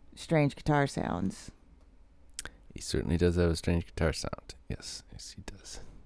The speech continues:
Speaker 2: Uh, made it himself with his dad, they say.
Speaker 1: And now that I'm thinking about it, I remember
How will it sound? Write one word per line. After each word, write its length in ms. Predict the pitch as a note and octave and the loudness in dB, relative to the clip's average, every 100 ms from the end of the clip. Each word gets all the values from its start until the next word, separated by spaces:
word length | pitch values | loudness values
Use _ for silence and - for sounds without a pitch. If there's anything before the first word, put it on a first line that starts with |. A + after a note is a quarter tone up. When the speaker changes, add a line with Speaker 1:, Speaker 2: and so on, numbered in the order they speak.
| - - - - - - - | -20 -20 -20 -20 -20 -20 -6
Speaker 2:
Uh, 200 | - C#2+ | 2 4
made 220 | C2+ F2+ A2 | 6 8 8
it 60 | |
himself 500 | G#2 F#2 - - - - | 6 6 6 6 4 -12
with 140 | - | -8
his 160 | - - | -6 -2
dad, 260 | G1+ G1+ - - - | -2 -2 -6 -14 -10
they 120 | - | -8
say. 200 | - - - - - - - - - - - - - | -8 -8 -8 -10 -20 -20 -20 -20 -20 -18 -16 -18 4
Speaker 1:
And 140 | B3 B3+ | 10 12
now 220 | D4+ F#4 | 12 12
that 120 | E4+ | 12
I'm 160 | D4+ C4 | 12 12
thinking 380 | - C#4+ B3+ G3+ | 10 6 8 6
about 280 | F3 E3+ E3+ | 8 8 8
it, 100 | E3+ | 8
I 80 | G3 | 6
remember 760 | G#3 G#3+ A3 B3+ A#3+ G3 F3+ | 8 8 8 10 12 12 10